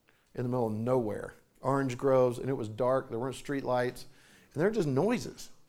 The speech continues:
Noises. I'd be in my bedroom, I'd hear a noise. Now, my dad, as I said yesterday, was a lineman for the power company. He worked really hard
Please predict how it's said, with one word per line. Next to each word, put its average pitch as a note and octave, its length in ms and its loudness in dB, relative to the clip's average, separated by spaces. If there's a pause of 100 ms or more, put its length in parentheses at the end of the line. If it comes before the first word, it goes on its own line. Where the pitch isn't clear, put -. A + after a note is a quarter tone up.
(200)
Noises. C#3+ 400 4
I'd E3+ 160 2
be F3+ 80 4
in D#3+ 60 2
my C#3+ 120 4
bedroom, C#3+ 400 8
I'd C#3 160 4
hear D3 140 4
a - 20 4
noise. C3+ 320 2
Now, A#2+ 140 0
my D3 160 4
dad, D#3 380 8 (1500)
as C3 160 4
I C#3 80 6
said D3 240 8
yesterday, D3 380 10
was B2+ 180 6
a A#2+ 60 6
lineman C#3+ 400 4
for C#3+ 100 4
the B2+ 80 4
power C3+ 260 8
company. C#3 340 0
He B2+ 60 2
worked B2+ 220 4
really C#3+ 260 8
hard C#3+ 440 8